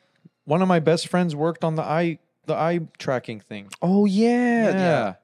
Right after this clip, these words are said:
Speaker 2: Um, I
Speaker 1: But <laughs> it's
Speaker 2: I feel
Speaker 1: funny
Speaker 2: like
Speaker 1: 'cause, like, it's over, man. <laughs>
Speaker 2: What do you mean?
Speaker 1: It's over. Going to play, d-, done.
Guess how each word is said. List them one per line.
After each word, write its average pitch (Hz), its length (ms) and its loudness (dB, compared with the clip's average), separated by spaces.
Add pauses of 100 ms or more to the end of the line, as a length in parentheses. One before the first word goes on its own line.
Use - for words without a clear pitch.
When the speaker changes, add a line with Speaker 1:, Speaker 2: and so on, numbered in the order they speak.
Speaker 2:
Um, 147 200 -4
I 127 160 -4 (180)
Speaker 1:
But 180 220 4
<laughs> - 400 -6
it's - 160 -4
Speaker 2:
I - 40 -8
feel 180 120 0
Speaker 1:
funny 160 140 2
Speaker 2:
like 131 80 -6
Speaker 1:
'cause, 131 200 -4
like, 123 240 -6 (1080)
it's 147 220 -2
over, 123 300 -2
man. 113 280 -8 (120)
<laughs> - 140 -20
Speaker 2:
What 127 100 -6
do 143 60 -2
you 160 60 0
mean? 151 180 -2 (560)
Speaker 1:
It's - 240 -4
over. 139 400 0 (800)
Going 156 520 -2 (480)
to 139 100 -4
play, - 200 -6 (200)
d-, - 120 -16 (120)
done. 117 360 -4